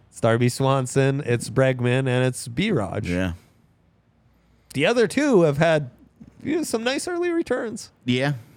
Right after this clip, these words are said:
Speaker 2: Yeah.
Speaker 1: Um, uh,
Speaker 2: I
Speaker 1: and
Speaker 2: was
Speaker 1: I mean
Speaker 2: really, I was really surprised at, at Swanson's free agent market. I thought it was gonna be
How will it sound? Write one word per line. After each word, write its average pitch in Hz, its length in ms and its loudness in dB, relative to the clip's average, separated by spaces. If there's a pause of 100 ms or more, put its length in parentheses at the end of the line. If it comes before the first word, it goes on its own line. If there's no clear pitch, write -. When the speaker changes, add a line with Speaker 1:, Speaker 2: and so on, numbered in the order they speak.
(220)
Speaker 2:
Yeah. 147 200 2 (960)
Speaker 1:
Um, 123 600 0 (200)
uh, 180 180 2
Speaker 2:
I - 80 0
Speaker 1:
and 208 80 2
Speaker 2:
was 220 60 4
Speaker 1:
I 220 40 0
mean 233 80 0
Speaker 2:
really, 190 160 2 (180)
I - 40 -6
was 190 140 -4
really 127 120 -2
surprised 82 460 -6
at, 76 100 -6 (280)
at 80 220 -2 (180)
Swanson's 87 840 -6 (840)
free 78 260 -4
agent 76 240 -8
market. 82 320 -8
I 87 60 -8
thought 90 200 -10
it - 80 -10
was 82 120 -12
gonna 76 180 -8
be 87 180 -12